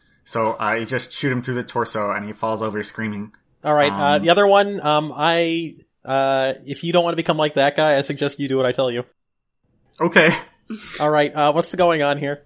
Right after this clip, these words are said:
Speaker 1: Uh, plan B is going on.
Speaker 2: Okay, uh, can you explain what that entitles?
Speaker 1: I
Speaker 2: Um,
Speaker 1: put on the uniform in the box and I take a weapon.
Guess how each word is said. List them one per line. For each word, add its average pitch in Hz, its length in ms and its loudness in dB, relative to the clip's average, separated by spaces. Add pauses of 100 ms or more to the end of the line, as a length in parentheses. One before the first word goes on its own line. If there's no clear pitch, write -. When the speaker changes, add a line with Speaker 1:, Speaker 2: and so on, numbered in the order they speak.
(1000)
Speaker 1:
Uh, 127 260 2
plan 139 240 -2
B 139 80 2
is 131 100 -2
going 107 220 -2
on. 107 240 -8 (260)
Speaker 2:
Okay, 139 380 0
uh, 135 440 -2
can 170 120 -8
you 175 80 2
explain 180 280 -2
what 180 120 0
that 165 140 2
entitles? 160 520 -2 (800)
Speaker 1:
I 110 260 4
Speaker 2:
Um, 139 140 -6
Speaker 1:
put 139 100 2
on 135 400 0
the 123 100 -10
uniform 123 400 -4
in 123 60 -4
the 113 60 -6
box 110 320 -2
and 104 100 -6
I 104 40 -8
take 107 180 -8
a 110 60 -6
weapon. 104 320 -6